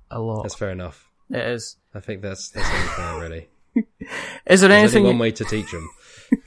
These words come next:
Speaker 1: Well, that's by watch-, you know, letting them fall and then just picking them up when they realise that they shouldn't be handling board games which are
Speaker 2: <laughs>
Speaker 1: too, too big. Um,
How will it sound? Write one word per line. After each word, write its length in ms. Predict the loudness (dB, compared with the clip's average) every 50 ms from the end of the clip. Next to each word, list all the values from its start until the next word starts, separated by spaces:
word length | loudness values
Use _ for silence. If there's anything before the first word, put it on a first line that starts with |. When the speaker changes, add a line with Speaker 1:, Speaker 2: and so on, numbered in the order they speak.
| 6 6 6 6 4 2 2
Speaker 1:
Well, 100 | 4 6
that's 220 | 8 8 6 6
by 180 | 2 0 0 2
watch-, 300 | 2 2 0 -2 -2 0
you 80 | 2
know, 120 | 4 4 4
letting 240 | 4 4 4 4 4
them 120 | 2 2
fall 340 | 0 0 0 0 0 0 0
and 140 | -2 -2 -2
then 140 | -2 -2 -4
just 180 | -6 -4 0
picking 340 | 0 0 0 0 -4 -4 -4
them 140 | -2 -2 -2
up 140 | -2 -4 -4
when 180 | -2 -2 0 0
they 120 | 0 -2
realise 380 | -2 -4 -4 -4 -4 -6 -6 -8
that 100 | -8 -8
they 80 | -8 -8
shouldn't 280 | -6 -6 -6 -6 -4
be 60 | -6 -4
handling 380 | -4 -4 -4 -4 -4 -4 -4
board 220 | -4 -4 -6 -6 -4
games 280 | -4 -4 -4 -4 -4 -6
which 180 | -8 -8 -8
are 60 | -8 -8
Speaker 2:
<laughs> 40 |
Speaker 1:
too, 220 | -8 -8 -6 -6 -8 -10 -14 -20 _ _ _ _ _ -4
too 180 | -2 0 0
big. 280 | 2 2 0 0 -2 -4 -10 -18 -20 -20 -20 -20 -20 -20 _ _ _ _ _
Um, 480 | 8 8 10 10 10 8 6 4 0